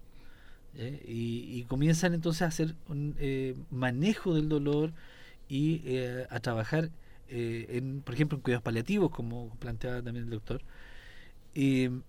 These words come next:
pero en muchos de ellos, el, el, el arsenal terapéutico fundamentalmente es farmacológico. Y en, hay casos y cuadros clínicos donde el problema, eh, no se resuelve en su totalidad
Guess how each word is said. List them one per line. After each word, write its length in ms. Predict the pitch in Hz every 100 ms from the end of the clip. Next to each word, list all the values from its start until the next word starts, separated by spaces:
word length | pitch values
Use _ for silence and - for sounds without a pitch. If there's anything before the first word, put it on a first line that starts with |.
| - - - - - - - - - - - -
pero 160 | 175 180
en 40 |
muchos 280 | 220 - 214
de 100 | 247
ellos, 500 | 165 175 - - - - -
el, 440 | 143 147 143 147 -
el, 480 | 139 139 139 135 131 131
el 160 | 131 135
arsenal 440 | - 139 175 208
terapéutico 880 | 196 175 190 190 160 165 160 208 - -
fundamentalmente 1120 | - 147 143 143 208 226 214 240 - - 220 -
es 180 | 170
farmacológico. 920 | - 175 165 165 170 175 165 - - - - - - - - - - - - - -
Y 360 | 147 170 214 -
en, 400 | 123 123 120 127 -
hay 240 | 117 120 131
casos 500 | - 175 165 208 - - 113
y 140 | 113
cuadros 380 | - 151 165 160
clínicos 440 | - 160 170 170
donde 400 | 147 143 131 135 - - -
el 140 | 123
problema, 640 | - 120 120 147 160 180 - - - - - - -
eh, 380 | 127 123 120 123
no 220 | 127 165
se 140 | 175 202
resuelve 640 | 170 - 220 160 113 113 -
en 100 | 127
su 140 | 139
totalidad 640 | 131 135 131 135 156 233